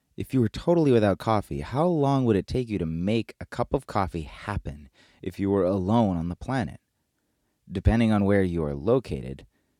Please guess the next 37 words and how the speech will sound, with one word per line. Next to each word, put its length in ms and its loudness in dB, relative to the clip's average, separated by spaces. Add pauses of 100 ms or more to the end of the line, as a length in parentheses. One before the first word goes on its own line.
(340)
you 300 -4
might 240 -2
have 120 -8
to 80 -20
travel 340 -6
a 40 -10
very 420 -2
long 360 -4
way 300 -6
in 100 -10
order 240 -12
to 80 -12
find 380 -8
a 40 -14
coffee 360 -8
plantation 720 -6
or 180 -8
naturally 540 -8
occurring 340 -10
plants 460 -8 (440)
that 140 -8
yield 500 0
our 160 -12
beloved 520 -12 (260)
black 240 -10 (100)
bean. 460 -14 (1000)
How 160 -2
long 180 4
would 100 6
you 80 -2
need? 360 0
A 60 -14
few 220 -8
days? 640 -2 (560)
A 40 -20
few 180 -14
weeks 440 -8